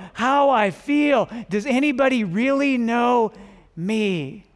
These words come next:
And if your answer to those questions, if it's no, I'll say this, you can change that. Doesn't have to keep being that way.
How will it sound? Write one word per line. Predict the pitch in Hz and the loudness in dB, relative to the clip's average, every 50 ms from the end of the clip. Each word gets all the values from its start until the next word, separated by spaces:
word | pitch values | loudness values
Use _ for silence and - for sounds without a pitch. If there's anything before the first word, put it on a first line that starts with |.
| _ _ _ _ _ _ _ _ _ _ _ _ _ _ _ _ _ _ - - - - - | _ _ _ _ _ _ _ _ _ _ _ _ _ _ _ _ _ _ -20 -20 -20 -16 -10
And | - 190 | -6 -4
if | 196 - | -4 -2
your | 254 277 277 302 | 0 0 0 0
answer | 240 214 226 233 247 262 269 247 - - 240 214 | 0 0 0 2 2 2 0 0 -2 -2 -2 -2
to | - 196 180 | -2 -2 -2
those | 185 180 170 156 - | 0 0 -2 -4 -6
questions, | - - 220 240 262 214 240 226 180 190 | -4 -2 0 0 0 0 -2 -4 -4 -4
if | 185 147 | -4 -4
it's | 180 170 - 170 | -4 -6 -6 -4
no, | 170 185 226 254 262 254 226 202 190 170 - - - - - - - | -4 -2 0 0 2 2 2 0 0 -2 -6 -12 -20 -20 -20 -12 -8
I'll | 170 170 | -6 -6
say | - - 262 269 269 262 | -4 -2 -2 0 0 0
this, | 220 196 233 254 240 208 185 160 - - - - - - _ - | 0 0 2 2 2 2 0 -2 -6 -12 -18 -20 -20 -20 _ -6
you | 156 190 254 269 | -4 -2 -2 -2
can | - 220 196 175 | -2 -4 -6 -6
change | - - 190 202 226 240 254 262 254 190 165 | -6 -6 -6 -4 -2 -2 -2 -2 -2 -4 -4
that. | 160 165 151 156 175 190 196 233 - - - _ _ _ _ _ _ _ _ _ _ - | -4 -2 -2 0 0 -2 -2 -4 -8 -18 -20 _ _ _ _ _ _ _ _ _ _ 0
Doesn't | 214 226 254 262 262 269 | 2 2 2 2 2 0
have | 220 220 247 247 240 - | 0 0 2 0 0 -2
to | 214 | -2
keep | - 233 247 233 165 127 | -2 0 -2 -2 -2 -2
being | 202 220 262 277 262 240 214 | -2 -2 0 0 0 0 0
that | 185 160 151 160 160 | -2 -2 -2 -4 -4
way. | 143 147 151 165 190 220 233 226 | -4 -4 -2 0 0 0 -2 -2